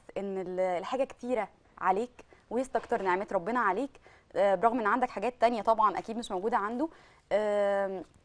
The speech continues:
والعكس، فبيكون متضايق، عنده غل، عنده حقد جواه، بيطلع طاقة سلبية دي توصل جواك، آه، وتأثر فيك، وممكن تفقدك حاجة عزيزة عليك أو حاجة بتملكها من كتر ما ال-، الطاقة بتاعته دي قوية جدًا،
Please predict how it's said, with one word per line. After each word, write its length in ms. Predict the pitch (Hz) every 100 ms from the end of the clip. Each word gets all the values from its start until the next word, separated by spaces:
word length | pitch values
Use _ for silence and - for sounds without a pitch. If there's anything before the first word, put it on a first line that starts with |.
| -
والعكس، 400 | 214 196 302 - - _
فبيكون 560 | 233 208 220 311 370 370
متضايق، 500 | - 185 214 202 - - _ _ -
عنده 360 | 185 254 240
غل، 260 | 220 208 - -
عنده 300 | 196 240 226
حقد 300 | 247 240 190
جواه، 340 | 175 180 175 - - - -
بيطلع 340 | - 208 302 330
طاقة 200 | 320 339
سلبية 500 | 254 202 233 294 311
دي 140 | 240
توصل 360 | 294 285 294 220
جواك، 500 | 208 214 302 - - _ _ -
آه، 200 | 208 196
وتأثر 440 | 196 - 277 196
فيك، 300 | 208 262 277
وممكن 280 | 214 240 240
تفقدك 560 | 196 - 240 254 - 202
حاجة 400 | 190 233 247 240
عزيزة 400 | 196 180 247 202
عليك 380 | 175 175 262 -
أو 80 | 170
حاجة 200 | 220 247
بتملكها 580 | - 185 202 - 294 294 - -
من 160 | 208 208
كتر 340 | 285 - 277
ما 280 | 226 254 285 -
ال-، 640 | 185 196 180 180 175 170 190
الطاقة 280 | 254 262
بتاعته 340 | - 247 262 226
دي 120 | 214
قوية 340 | - 214 233 233
جدًا، 340 | 208 208 269